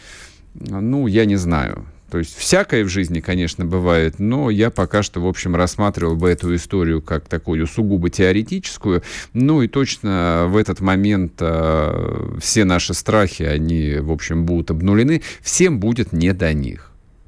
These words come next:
Всем будет не до них. А пока что никакой войны нет. Я подчеркиваю, войну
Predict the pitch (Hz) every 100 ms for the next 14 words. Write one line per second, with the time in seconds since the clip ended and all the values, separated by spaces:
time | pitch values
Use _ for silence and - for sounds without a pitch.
0 | - - 113 120 82 98 98 87 80 80
1 | 73 - - - - 135 226 240 - 180
2 | 160 160 202 196 190 196 196 147 131 120
3 | 151 208 208 - 165 135 135 127 117 95
4 | 196 208 151 139 139